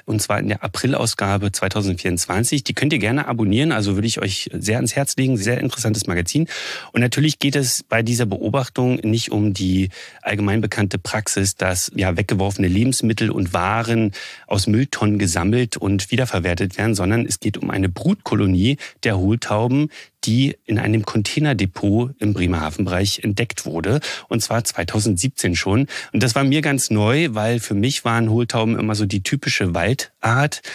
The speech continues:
die in Schwarzspechthöhlen brütet. Ich habe auch gelesen, dass sie tatsächlich an der Küste, wo es keine Bäume gibt oder wenig Bäume, dass sie dort auch in Kaninchenhöhlen brütet, fand ich auch sehr interessant.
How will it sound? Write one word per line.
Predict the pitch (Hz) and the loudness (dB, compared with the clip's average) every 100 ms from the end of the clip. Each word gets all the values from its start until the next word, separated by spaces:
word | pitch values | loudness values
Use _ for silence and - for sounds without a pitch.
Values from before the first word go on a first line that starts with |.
| - - | -16 -4
die | 110 | -2
in | - 92 | 0 0
Schwarzspechthöhlen | - 95 110 - 123 117 - 123 123 117 | 0 -2 -2 -4 -4 -4 -2 2 2 2
brütet. | 127 127 143 143 - - - - - | 0 0 0 -2 -4 -12 -12 -16 -6
Ich | 117 | -2
habe | - - | 0 -2
auch | - | 0
gelesen, | 110 101 120 | 2 2 2
dass | 131 110 | 2 2
sie | - 110 | 0 -2
tatsächlich | - 98 120 110 | -2 -2 0 0
an | 113 | 0
der | 95 | 0
Küste, | 90 160 - 117 | 0 -2 -2 0
wo | 107 107 | 2 2
es | 98 - - | 0 -4 -4
keine | 98 90 | -2 2
Bäume | 95 123 | 2 2
gibt | 127 131 - | 0 -2 -2
oder | 92 | -2
wenig | 87 107 113 | 2 2 0
Bäume, | - 110 107 | 0 2 2
dass | 98 95 | 0 -2
sie | |
dort | 98 101 | -2 -2
auch | - 98 | -2 -4
in | 92 | -6
Kaninchenhöhlen | - 87 92 117 - 156 156 165 | -2 0 2 0 2 2 2 2
brütet, | 160 170 165 | 0 -2 -4
fand | - 95 | -2 -2
ich | 92 | -2
auch | 92 | -4
sehr | 98 127 | -2 -2
interessant. | 139 - - 151 196 | -2 -4 -2 0 -2